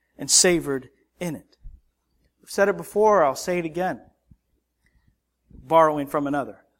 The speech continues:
All beauty is God's beauty. And let's add to that. All pleasure is God's pleasure. Now we know that, we'll use Moses as an example, Hebrews eleven,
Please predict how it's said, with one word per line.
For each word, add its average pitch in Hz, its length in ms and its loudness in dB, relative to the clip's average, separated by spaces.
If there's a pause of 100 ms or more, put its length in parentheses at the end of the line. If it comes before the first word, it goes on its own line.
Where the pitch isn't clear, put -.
(480)
All 208 600 4
beauty 180 640 -6 (440)
is 160 220 -8
God's 175 500 2
beauty. 175 460 -8 (320)
And 160 80 -10
let's 180 220 0
add 214 300 4
to 185 100 -6
that. 104 300 -10 (800)
All 214 560 8
pleasure 202 800 -2 (720)
is 165 260 -6
God's 151 540 2
pleasure. - 500 0 (560)
Now 156 220 0
we 180 160 -2
know 220 400 4 (600)
that, 160 440 2
we'll 147 160 -6
use 156 200 -2
Moses 175 440 0
as 165 180 0
an 151 80 -8
example, 160 400 -4
Hebrews 156 400 -6
eleven, 180 360 0